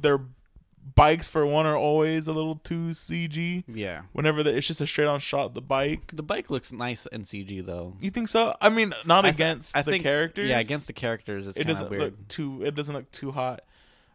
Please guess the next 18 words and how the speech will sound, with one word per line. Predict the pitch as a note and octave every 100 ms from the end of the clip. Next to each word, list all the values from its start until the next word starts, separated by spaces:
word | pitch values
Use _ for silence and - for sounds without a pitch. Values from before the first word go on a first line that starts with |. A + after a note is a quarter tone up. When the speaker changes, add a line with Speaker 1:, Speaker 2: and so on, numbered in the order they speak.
| _
Speaker 1:
But | C#3+ B2+ - _
they | D3+ D#3+
do | A#3
look | G#3+ D#3+
really | E3 D3
good, | C#3 C#3+ C3 C3 C3 - -
like, | C#3 C#3 - -
almost | D3+ D3 C#3+
photo | - C#3 C3+ C3 C3 C3 - -
Speaker 2:
Mm-hmm. | B2+ A2+ G#2+ G#2+ _ _ -
Speaker 1:
realistic | C#3+ C#3 C#3 -
to, |
like, | C3 A#2 D2+ C3
the | C3+
actual | B2 C3+ - B2+
bikes. | C3 B2+ A#2 - - - -
Speaker 2:
Yeah. | A#2 F#2+ D#2 G#2+ _ _ -
Speaker 1:
Um, | B2+ C3 B2+ A#2